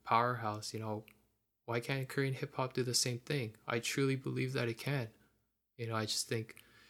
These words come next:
we just gotta continue to, you know, put out really strong contents. And like I said, just, uh, without the help of the listeners, you know, it definitely would have impacted, you know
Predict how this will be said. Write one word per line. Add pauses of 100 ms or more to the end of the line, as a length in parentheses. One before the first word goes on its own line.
(200)
we
just
gotta
continue
to, (220)
you
know, (120)
put
out
really
strong
contents.
And (680)
like
I
said,
just,
uh, (600)
without
the
help
of
the
listeners, (180)
you
know, (280)
it (120)
definitely
would
have
impacted,
you
know